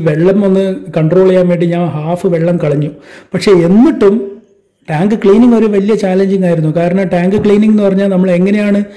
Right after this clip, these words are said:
ഇതിനകത്തേക്ക് കൈ കൊണ്ടുപോകാൻ പറ്റില്ല, അപ്പോഴേക്ക് ഇത് ചാടി വന്ന് അറ്റാക്ക് ചെയ്യും. Angel കയ്യിൽ കടിക്കും പോലെയല്ല, ഈ Cuban സിക്ലിഡ് കയ്യിൽ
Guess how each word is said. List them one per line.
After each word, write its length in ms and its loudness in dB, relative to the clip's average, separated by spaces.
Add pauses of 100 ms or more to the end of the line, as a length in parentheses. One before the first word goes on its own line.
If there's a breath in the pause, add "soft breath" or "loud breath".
(220 loud breath)
ഇതിനകത്തേക്ക് 520 2
കൈ 80 2 (100)
കൊണ്ടുപോകാൻ 340 2
പറ്റില്ല, 340 -2
അപ്പോഴേക്ക് 340 0
ഇത് 160 -2
ചാടി 340 2
വന്ന് 200 0
അറ്റാക്ക് 260 -2
ചെയ്യും. 160 -2 (160)
Angel 320 2 (100)
കയ്യിൽ 300 0
കടിക്കും 320 -2
പോലെയല്ല, 320 -2 (360 loud breath)
ഈ 120 -6
Cuban 340 4
സിക്ലിഡ് 400 -2
കയ്യിൽ 240 0